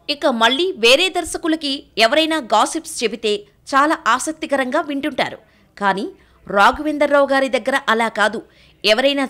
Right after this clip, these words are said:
చెబితే దెబ్బతిన్నట్టే అవుతుంది. వెంటనే ఆయన చాలా కోపంతో రియాక్ట్ అయి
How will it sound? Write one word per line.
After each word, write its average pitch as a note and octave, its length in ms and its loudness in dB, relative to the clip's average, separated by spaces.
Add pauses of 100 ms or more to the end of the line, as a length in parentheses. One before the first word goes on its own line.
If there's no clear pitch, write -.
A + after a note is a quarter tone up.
చెబితే A#3+ 360 -2
దెబ్బతిన్నట్టే B3 760 -2
అవుతుంది. A#3 440 -4 (440)
వెంటనే D#4 480 0 (100)
ఆయన C4+ 200 4
చాలా C4+ 400 0
కోపంతో C#4+ 520 -2
రియాక్ట్ A#3 460 -2
అయి F4 140 -6